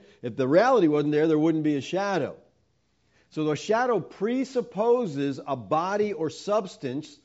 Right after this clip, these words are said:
which is casting that shadow, and exists only as proof of the fact that there is a reality somewhere. So physical Israel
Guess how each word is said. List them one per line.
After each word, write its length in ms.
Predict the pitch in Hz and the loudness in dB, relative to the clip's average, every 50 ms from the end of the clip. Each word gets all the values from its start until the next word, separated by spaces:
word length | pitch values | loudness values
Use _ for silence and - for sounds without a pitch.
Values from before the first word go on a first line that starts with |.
| _ _ _ _ _ _ _ - | _ _ _ _ _ _ _ -10
which 240 | 127 143 139 - | -10 -8 -6 -6
is 100 | 226 208 | -8 -6
casting 520 | - - 247 269 277 262 - - 220 190 165 | -6 -4 -4 -2 -2 -4 -4 -4 -2 -2 0
that 200 | 147 127 113 - | 0 -2 -4 -6
shadow, 480 | - - 139 120 104 90 80 71 - - _ _ _ _ _ _ _ _ _ _ _ _ _ _ - | -6 -4 -4 -4 -4 -6 -10 -14 -18 -20 _ _ _ _ _ _ _ _ _ _ _ _ _ _ -6
and 100 | 147 156 | -2 2
exists 440 | 180 175 143 127 160 247 233 - - - | 2 2 2 2 4 4 4 4 2 0
only 420 | - 208 240 277 285 277 269 233 | 4 6 6 6 6 4 2 2
as 140 | 196 180 - | 2 2 0
proof 360 | - - - - 240 240 - | -2 -2 0 2 2 2 2
of 100 | 208 202 | 0 0
the 80 | 180 185 | 0 0
fact 320 | - - 180 185 190 185 | 0 0 0 0 0 0
that 180 | - 185 151 127 | -2 -4 -2 0
there 240 | 135 185 208 208 190 | 2 4 4 4 6
is 220 | 185 208 214 - | 6 6 6 4
a 60 | 214 | 2
reality 640 | 208 226 226 226 226 226 240 240 226 202 165 147 131 | 0 0 0 0 0 0 0 -2 -2 -2 -2 -2 -4
somewhere. 540 | - - 147 131 127 120 117 110 101 - - _ _ _ _ _ _ _ _ _ _ _ _ _ _ _ _ _ _ _ _ _ _ _ _ _ | -4 -6 -6 -4 -4 -4 -6 -6 -8 -10 -12 _ _ _ _ _ _ _ _ _ _ _ _ _ _ _ _ _ _ _ _ _ _ _ _ _
So 200 | - 165 165 156 | -4 -2 -2 -2
physical 720 | 160 - - 190 247 262 226 262 262 196 247 269 269 233 - - | -4 -4 -2 0 0 0 0 -4 -4 -2 -2 0 0 0 0 0
Israel 880 | 196 220 247 240 170 147 151 151 135 117 113 117 123 135 160 165 160 | 0 0 2 0 -2 -4 -2 -2 0 0 0 -2 -2 -4 -4 -6 -10